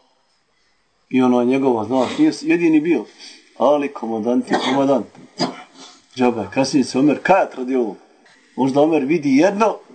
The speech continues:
ali to je poslanik. Poslanik sallallahu alejhi ve sellem. Na izgled blag stav poslanika pred očitim pritiskom Kurešija rasrdio je muslimane neke. Pa je pos-, e, Omer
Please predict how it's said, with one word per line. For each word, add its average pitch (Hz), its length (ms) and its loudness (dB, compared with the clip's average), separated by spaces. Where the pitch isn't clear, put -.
ali 113 200 -6
to 165 100 0
je 151 120 0
poslanik. 180 560 -2
Poslanik 143 360 -4
sallallahu 123 280 -4
alejhi 127 80 -2
ve 104 60 -8
sellem. 127 460 -20
Na 175 180 4
izgled 160 280 -2
blag 170 320 2
stav 185 320 0
poslanika 156 540 0
pred 147 240 -4
očitim 156 380 0
pritiskom 156 380 -10
Kurešija 165 560 0
rasrdio 160 480 2
je 151 80 2
muslimane 139 520 0
neke. 110 240 -10
Pa 165 120 4
je 160 260 0
pos-, 147 220 -4
e, 151 240 2
Omer 202 200 2